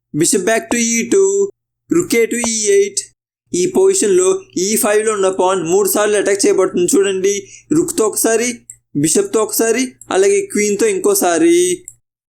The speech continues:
కానీ ఆ పాన్ రెండు సార్లే డిఫెండ్ చేయబడుతుంది, బిషప్తో ఒకసారి, అలాగే క్వీన్తో ఇంకోసారి. దీనికి మినిచ్ ఇచ్చిన రెస్పాన్స్ rook ఏ త్రీ, attacking the bishop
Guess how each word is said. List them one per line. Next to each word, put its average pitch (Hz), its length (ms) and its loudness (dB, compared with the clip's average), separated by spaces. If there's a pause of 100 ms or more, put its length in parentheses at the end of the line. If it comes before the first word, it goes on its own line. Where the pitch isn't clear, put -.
(140)
కానీ 202 380 -2 (360)
ఆ 185 120 0
పాన్ 202 360 0 (100)
రెండు 185 260 2
సార్లే 233 300 0
డిఫెండ్ 196 340 0
చేయబడుతుంది, 175 680 0 (360)
బిషప్తో 196 420 0
ఒకసారి, 233 400 0
అలాగే 185 300 2
క్వీన్తో 196 420 -2
ఇంకోసారి. 175 680 2 (680)
దీనికి 202 500 -2 (320)
మినిచ్ 185 380 0
ఇచ్చిన 220 300 0
రెస్పాన్స్ 240 520 -2 (560)
rook 160 300 0
ఏ 233 120 4
త్రీ, 185 300 0 (840)
attacking 208 440 -2
the 226 120 0
bishop 196 240 -2